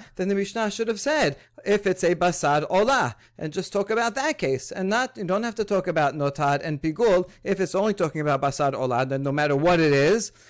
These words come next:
so say that, um, if I say, "This is like a basad olah," and the Mishnah should have mentioned that. So, uh, Rav Huna responds, "Lami baya kama." He says, "You're right, in fact,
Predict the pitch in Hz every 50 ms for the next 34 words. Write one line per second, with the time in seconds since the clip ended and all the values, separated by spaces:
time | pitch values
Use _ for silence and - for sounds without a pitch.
0 | - - _ - - 160 151 160 151 - - 151 139 131 135 156 185 - - _
1 | _ _ _ - 131 143 143 147 147 156 156 - - 151 139 139 139 135 135 135
2 | 135 143 127 147 - 147 143 139 135 - 165 160 156 156 160 180 180 165 147 175
3 | 160 - 175 170 147 160 170 175 175 175 185 185 160 196 202 190 - 220 208 208
4 | 208 - 220 233 240 254 247 233 180 - _ _ _ - - 165 165 165 165 160
5 | 175 165 170 165 151 - 214 208 190 - - 208 190 185 151 165 - 180 180 220
6 | 277 294 - - 190 156 120 101 98 90 - _ _ _ _ _ _ - - -
7 | _ - - - 196 180 170 165 170 - - 156 147 147 147 143 156 156 156 135
8 | 165 - - 143 170 180 190 233 254 226 214 202 202 - - 156 156 160 - -
9 | - 123 101 98 107 110 135 170 196 233 262 269 202 240 226 240 233 220 208 -
10 | 190 165 151 151 131 131 131 - - 220 208 233 247 240 247 247 254 262 247 233
11 | 240 226 - - 233 240 220 208 214 208 - -